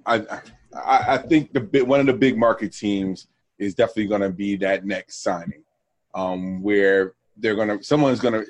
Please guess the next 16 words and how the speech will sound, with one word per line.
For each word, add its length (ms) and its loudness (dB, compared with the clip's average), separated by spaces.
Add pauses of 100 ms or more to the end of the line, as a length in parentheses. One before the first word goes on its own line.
(140)
I 120 4
agree 220 4
with 220 -2
you. 100 -2
I 60 2
think 180 -4
somebody's 300 0
definitely 300 0
gonna 100 0
reach 240 -6 (320)
that, 320 0
that, 300 2 (160)
that 200 -2
five 260 0
hundred 300 -2
million 460 -2